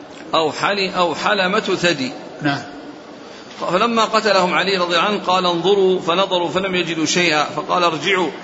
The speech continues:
Speaker 1: فوالله ما كذبت ولا كذبت".
Speaker 2: ما كذبت يعني عليكم ولا كذبت،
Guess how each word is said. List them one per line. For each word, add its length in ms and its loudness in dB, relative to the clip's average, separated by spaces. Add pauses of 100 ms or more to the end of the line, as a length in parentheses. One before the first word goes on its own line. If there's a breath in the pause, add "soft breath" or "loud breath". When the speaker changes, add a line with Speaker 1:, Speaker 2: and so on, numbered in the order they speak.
(240 loud breath)
Speaker 1:
فوالله 460 2
ما 220 2
كذبت 720 0
ولا 360 2 (120)
كذبت". 640 0 (120)
Speaker 2:
ما 160 4
كذبت 680 4 (160)
يعني 300 2
عليكم 560 4
ولا 220 6
كذبت، 560 4